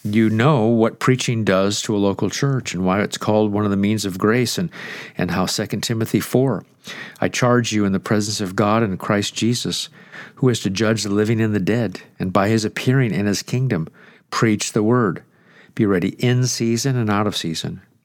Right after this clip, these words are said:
Reprove, rebuke, and exhort with complete patience and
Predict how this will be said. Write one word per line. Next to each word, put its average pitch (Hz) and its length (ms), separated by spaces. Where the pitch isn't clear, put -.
Reprove, 117 580
rebuke, 104 500
and 117 100
exhort 104 360
with 90 240
complete 135 560
patience 120 600
and 104 380